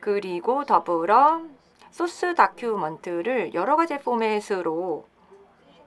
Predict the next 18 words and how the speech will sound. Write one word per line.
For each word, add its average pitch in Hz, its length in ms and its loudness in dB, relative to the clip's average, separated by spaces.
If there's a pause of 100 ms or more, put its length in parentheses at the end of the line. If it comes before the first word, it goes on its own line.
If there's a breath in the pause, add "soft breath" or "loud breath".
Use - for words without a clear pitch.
(960 loud breath)
엑스엠엘 208 540 -2
파일로, 220 680 0
어, 151 140 2
임베딩을 202 520 -2
할 311 140 -4
수 - 140 -6
있다라는 190 440 0
것이죠. 160 280 -8
피디에프, 196 800 -6
워드, 190 800 -4 (960 soft breath)
이미지 208 680 -2 (1500)
이런 294 220 2
것들이 202 240 -4
다 160 220 -4
가능하다는 185 560 -2
것이죠. - 400 -8 (260)
굉장히 202 320 -4
강력합니다. 180 800 -6